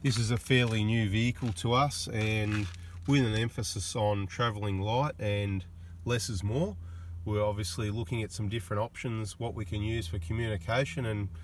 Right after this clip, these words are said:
obviously really wanted to suss out how well it works. So this video is to help you guys, just to let you know what we've found with these units. So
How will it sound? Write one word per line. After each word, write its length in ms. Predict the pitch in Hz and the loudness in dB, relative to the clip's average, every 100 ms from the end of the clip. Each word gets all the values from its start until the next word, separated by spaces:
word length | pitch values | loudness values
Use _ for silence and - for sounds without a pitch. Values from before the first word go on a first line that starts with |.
| - - - | -12 -10 -2
obviously 580 | 160 160 - 147 120 120 82 - - - | 0 2 0 0 0 -2 -6 -8 -6 -2
really 260 | 139 127 | 0 0
wanted 260 | 110 110 104 | 0 0 -2
to 60 | 101 | -2
suss 340 | - 107 - | 0 0 0
out 140 | 107 | -2
how 220 | 92 107 101 | 0 0 2
well 180 | 101 | 0
it 80 | 101 | -2
works. 300 | 107 117 - | -2 -2 -2
So 80 | 110 | -2
this 180 | 127 - | -2 -2
video 320 | 113 110 104 | -2 0 0
is 140 | 98 | -2
to 100 | - | -2
help 180 | 104 107 | -2 -2
you 200 | 104 117 | -2 -2
guys, 460 | 101 98 151 165 - - - - | 0 0 0 -2 -8 -16 -18 -10
just 240 | - 127 120 | -4 -2 0
to 60 | |
let 180 | 117 123 | 0 0
you 100 | 113 | 0
know 180 | 110 104 | 2 2
what 220 | 104 - | 0 -2
we've 180 | 117 120 | -2 -2
found 500 | - 127 170 208 170 | -2 0 0 -2 -4
with 160 | 127 120 | -4 -2
these 240 | 120 107 | -2 0
units. 360 | 131 185 214 - | 2 0 -2 -8
So 580 | - - 113 113 117 | -6 0 4 4 2